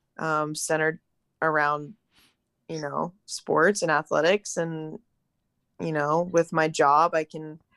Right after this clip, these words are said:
do some of that research and kinda see what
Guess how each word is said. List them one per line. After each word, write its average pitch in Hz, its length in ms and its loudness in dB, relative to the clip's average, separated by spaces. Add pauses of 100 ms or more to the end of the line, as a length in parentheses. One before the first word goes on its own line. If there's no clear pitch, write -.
(840)
do 175 220 -6
some 185 240 -4
of 170 80 0
that 156 200 2
research 165 800 -8 (200)
and 170 180 -14
kinda 170 220 -4
see 165 640 -2 (640)
what 170 440 4